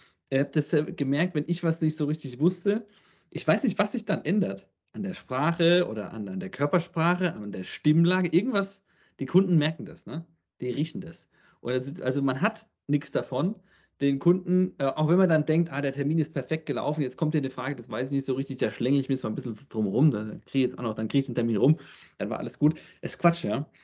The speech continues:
Also wir versuchen da eben auch die Leute zu, äh, ermutigen, ja? Ähm, vielleicht kannst du noch kurz beschreiben, was dieses, du hast es gerade schon so ein bisschen mit Versprechen, ähm, wie siehst du den Zusammenhang auch zu Over-, äh, zu Overpromise, sag ich schon, zu <laughs> Underpromise, Overdeliver?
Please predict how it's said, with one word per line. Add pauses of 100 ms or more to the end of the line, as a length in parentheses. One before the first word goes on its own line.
Also
wir
versuchen
da
eben
auch
die
Leute
zu,
äh,
ermutigen, (140)
ja? (520)
Ähm, (880)
vielleicht
kannst
du
noch
kurz
beschreiben, (340)
was
dieses,
du
hast
es
gerade
schon
so
ein
bisschen
mit
Versprechen, (460)
ähm,
wie
siehst
du
den
Zusammenhang
auch
zu
Over-,
äh,
zu
Overpromise,
sag
ich
schon,
zu
<laughs>
Underpromise,
Overdeliver?